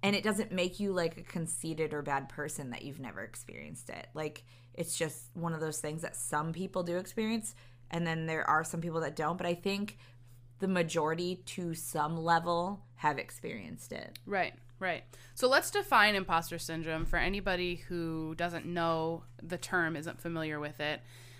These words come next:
Speaker 2: I think even if you don't know the term, you probably can resonate with the feeling or the description on some level, and hopefully now we're, like, putting some vocabulary to it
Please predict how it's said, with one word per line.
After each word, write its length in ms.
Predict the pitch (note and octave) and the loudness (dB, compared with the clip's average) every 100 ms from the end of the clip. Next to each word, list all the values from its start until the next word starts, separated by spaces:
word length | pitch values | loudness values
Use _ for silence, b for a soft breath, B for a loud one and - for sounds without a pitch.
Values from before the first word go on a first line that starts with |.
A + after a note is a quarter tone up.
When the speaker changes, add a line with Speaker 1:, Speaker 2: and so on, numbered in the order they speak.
| B | B
Speaker 2:
I 80 | G#3 | 2
think 320 | A#3 B3+ B3 - | 6 4 4 0
even 340 | A3+ A3+ G#3 | 0 2 2
if 160 | G3+ - | 0 -4
you 100 | F#3+ | -4
don't 180 | F#3 F#3+ | -2 -2
know 80 | |
the 100 | F3 | -2
term, 400 | E3 - F#3 F#3+ | -4 0 2 2
you 80 | F#3 | 0
probably 800 | F3 E3+ E3+ F3 E3+ E3 E3 D#3+ - | -2 0 0 0 -2 -2 -2 -6 -8
can 360 | - F3 E3+ D#3 | -4 -4 -4 -6
resonate 500 | E3 D#3 E3 E3 E3 - | -4 -4 -2 -2 -4 -6
with 120 | D#3+ | -8
the 80 | D#3 | -10
feeling 640 | - E3 D#3+ F#3 A3+ A#3 | -6 -4 -2 -2 -4 -4
or 140 | - F3 | -2 -2
the 100 | E3+ | -2
description 480 | D#3+ - E3+ - F#3 | -4 -4 -4 -2 -2
on 140 | F#3+ | -2
some 200 | F#3+ F#3+ | -2 -2
level, 340 | F#3+ F#3+ G3 | -2 0 0
and 120 | F#3+ F3 | 0 0
hopefully 300 | F3+ F#3 F3 | -2 -2 -2
now 240 | E3 D#3+ | 0 0
we're, 140 | D#3+ D#3 | 0 -2
like, 180 | D3 - | -6 -4
putting 300 | F#3 E3+ E3 | -2 -2 -4
some 360 | E3 D#3 D#3 - G2 - - | -6 -6 -8 -10 -14 -14 -14
vocabulary 680 | E3+ E3+ F3 D#3+ D#3 C#3+ C#3 | -8 -6 0 0 0 -4 -4
to 240 | C#3 F3 D3 | -6 -6 -6
it 160 | A2 | -6